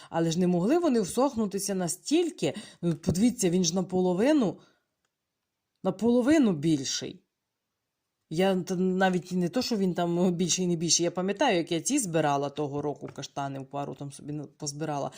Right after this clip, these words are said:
І це ось сьогодні я підняла, йшла по місту і, і дивлюсь, прям так просяться мені в руки два каштани, так один, далі чуть другий.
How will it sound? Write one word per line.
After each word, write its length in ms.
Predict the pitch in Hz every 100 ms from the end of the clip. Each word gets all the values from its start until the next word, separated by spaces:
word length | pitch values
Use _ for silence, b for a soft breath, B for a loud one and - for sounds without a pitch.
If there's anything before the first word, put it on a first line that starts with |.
| B -
І 80 | 147
це 140 | 240
ось 160 | 262 -
сьогодні 440 | 220 202 156 156
я 80 | 160
підняла, 560 | 160 151 202 294 233 180 B B
йшла 240 | 165 196 185
по 140 | 175
місту 420 | 185 269 - 214
і, 260 | - 190 165 B 196 -
і 80 |
дивлюсь, 300 | 151 170 233
прям 220 | - 175 160
так 280 | 175 -
просяться 600 | _ - 175 147 139 - 139 -
мені 360 | 170 185 160
в 60 | 160
руки 380 | 151 143 - 143 - B -
два 180 | 160 147
каштани, 480 | 156 - 156 139
так 180 | 147 139
один, 260 | 151 208 180
далі 220 | 151 143
чуть 220 | 139 139
другий. 380 | 131 139 123 131